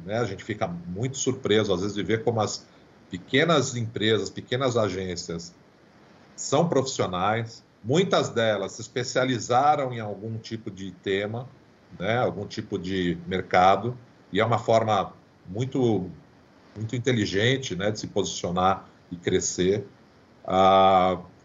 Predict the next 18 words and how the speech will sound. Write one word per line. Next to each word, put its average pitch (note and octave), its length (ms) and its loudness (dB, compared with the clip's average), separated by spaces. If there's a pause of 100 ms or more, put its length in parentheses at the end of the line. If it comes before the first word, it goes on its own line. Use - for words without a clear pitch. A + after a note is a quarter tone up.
(160)
quando E3 280 4
o D#3 60 4
bolo B2+ 320 0
cresce, G#2 500 -8
todo D3+ 340 -6
mundo, G#2 640 -6 (640)
né, A2+ 220 0
se, F#2 320 -10 (640)
é, F2 220 -18
é, F2 180 -14
é, D#2 280 -14 (1000)
faz G#2 300 0
uso, B2 300 -2
é F2 40 -2
bom A#2 160 0
pra G#2 160 -4
todo G2 220 -4
mundo. G2+ 360 -6